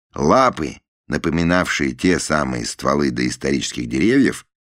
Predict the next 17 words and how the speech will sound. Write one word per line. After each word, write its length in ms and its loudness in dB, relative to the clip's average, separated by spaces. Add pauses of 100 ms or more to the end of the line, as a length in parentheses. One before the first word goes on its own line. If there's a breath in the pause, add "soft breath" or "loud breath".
клацали 720 0
по 160 0
гладким 640 -4
доскам 420 -6
веранды. 520 -10 (840)
«Ляля, 420 2
дай 380 0
мне 200 2
войти!» 520 -4 (840)
«Ну 200 -2
подожди!» 1400 2
приговаривала 720 0
Ляля, 360 0 (300)
глядя 500 2
умильно 520 2
и 200 -4
умоляюще. 760 0